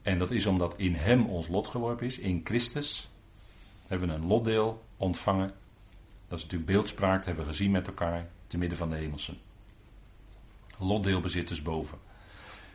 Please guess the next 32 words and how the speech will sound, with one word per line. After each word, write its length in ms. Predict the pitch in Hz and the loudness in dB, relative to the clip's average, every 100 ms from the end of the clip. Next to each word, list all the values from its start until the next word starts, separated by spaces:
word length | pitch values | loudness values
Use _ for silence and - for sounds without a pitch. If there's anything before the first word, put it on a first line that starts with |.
| - - - - - - | -20 -20 -20 -20 -20 0
En 120 | 101 | 4
het, 160 | 98 | 4
in 140 | - 90 | 2 -2
het 180 | 80 - | -2 2
tweede 300 | 135 165 120 | 6 6 6
deel 240 | 185 82 | 4 4
is 220 | 98 - | 4 2
dat 200 | 101 85 | 2 2
hij 220 | 85 107 | 4 4
als 200 | 104 85 | 4 -2
hoofd 400 | 87 113 127 85 | 2 6 6 4
boven 380 | 85 120 196 139 | 4 6 6 6
alles 260 | - 104 92 | 4 4 4
is 160 | 90 | 0
gegeven, 600 | - 90 127 139 98 101 127 | -2 0 4 4 4 2 6
waaraan? 540 | 98 104 131 117 160 - - - - - - | 6 8 6 4 0 -6 -18 -20 -20 -20 2
Aan 220 | 131 127 | 8 8
de 80 | 95 | 8
gemeente 480 | 101 107 165 120 143 | 4 6 6 6 4
die 140 | 143 | 4
zijn 180 | 113 107 | 4 4
lichaam 320 | 165 175 190 | 4 2 2
is. 220 | 143 95 | 2 0
Dat 200 | - 160 | 2 2
is 60 | 143 | 4
heel 140 | 131 | 4
bijzonder, 440 | 117 113 175 127 92 | 4 4 4 4 4
hè? 160 | 147 139 - - - - - - - - - - - - - - - | 2 -4 -12 -18 -20 -20 -20 -20 -20 -20 -20 -20 -20 -20 -20 -20 0
Als 240 | 92 87 | 2 2
hoofd 460 | 90 147 190 - - | 6 6 6 2 -8
boven 520 | 76 107 202 220 190 | 4 10 10 10 6
alles 580 | 147 117 185 - - | 6 6 4 0 -8